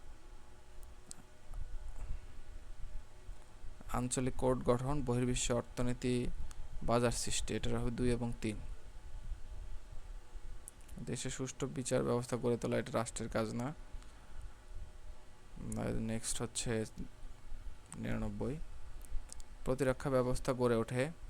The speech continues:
সচেতন নাগরিকদের সমন্বয়ে, এটা না। স্থলবাহিনীর সমন্বয়ে, বিমান বাহিনীর সমন্বয়ে।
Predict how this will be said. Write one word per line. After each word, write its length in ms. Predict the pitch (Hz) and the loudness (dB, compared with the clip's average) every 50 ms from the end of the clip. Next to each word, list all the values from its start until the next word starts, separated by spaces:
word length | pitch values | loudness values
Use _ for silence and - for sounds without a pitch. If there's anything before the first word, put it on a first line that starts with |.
| - - - - - - - - - - - - - - - - - - - - - - - - - - - - - - - - - - - - - - - - - | -10 -12 -14 -14 -14 -14 -12 -12 -12 -10 -8 -6 -4 -4 -4 -6 -8 -10 -10 -10 -10 -10 -10 -10 -10 -10 -12 -12 -12 -10 -8 -6 -4 -6 -6 -6 -10 -12 -12 -10 -8
সচেতন 480 | - - 120 123 127 127 - 127 123 | -4 -2 -2 0 -2 0 0 0 2
নাগরিকদের 560 | 123 123 123 120 120 123 117 117 117 120 127 123 | 2 2 2 2 2 2 0 0 0 0 0 0
সমন্বয়ে, 540 | - 123 117 117 113 113 117 117 127 - - - | 2 0 0 0 0 0 0 0 0 -2 -2 -2
এটা 200 | 113 - 113 110 | -2 -2 -2 -2
না। 200 | 113 117 127 156 - - - - - - - - - - - - - - | -2 -2 -2 -4 -6 -8 -10 -10 -10 -10 -10 -10 -12 -14 -16 -16 -12 -10
স্থলবাহিনীর 680 | - - - - 127 123 123 117 120 120 123 127 127 | -10 -8 0 2 4 4 6 6 6 4 4 2 0
সমন্বয়ে, 600 | 123 - 127 120 117 117 117 120 127 127 135 - - | 0 -2 -2 0 0 0 0 0 0 0 0 0 -2
বিমান 380 | 117 117 120 123 123 123 120 113 | 0 0 2 2 2 2 2 2
বাহিনীর 260 | 117 117 117 117 117 | 2 2 2 0 0
সমন্বয়ে। 440 | 117 - 117 110 107 104 104 104 | 0 0 -2 0 0 -2 -4 -6